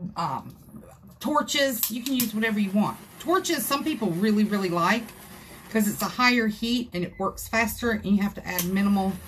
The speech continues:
minimal heat, but it's whatever you want. You can get this. I got this one off of Hero Glitter with Miss LaDonna,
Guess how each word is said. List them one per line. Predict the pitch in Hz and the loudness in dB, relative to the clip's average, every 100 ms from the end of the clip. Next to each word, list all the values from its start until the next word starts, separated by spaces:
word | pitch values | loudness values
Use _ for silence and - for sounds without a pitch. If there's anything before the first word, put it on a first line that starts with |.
| - - - - - - - - | -16 -18 -18 -18 -18 -18 -16 -2
minimal | 214 233 226 196 | 2 4 4 4
heat, | 226 262 254 185 | 4 2 0 -2
but | 185 | -6
it's | - | -4
whatever | 208 208 202 | 0 2 2
you | 202 190 | 2 4
want. | 190 214 226 | 6 6 4
You | 190 233 | 2 2
can | |
get | 214 - - | 2 0 2
this. | 262 - | 2 2
I | - 233 | -2 -2
got | 277 | 0
this | 220 - | 0 0
one | 262 | 4
off | 208 208 208 | 4 4 2
of | 170 175 | -2 -2
Hero | 262 269 214 | 2 4 4
Glitter | 170 165 143 180 220 | 2 -2 -2 -4 -4
with | 180 180 | -4 -2
Miss | 185 - | -4 -4
LaDonna, | 185 180 196 175 156 214 | -2 2 4 2 0 -2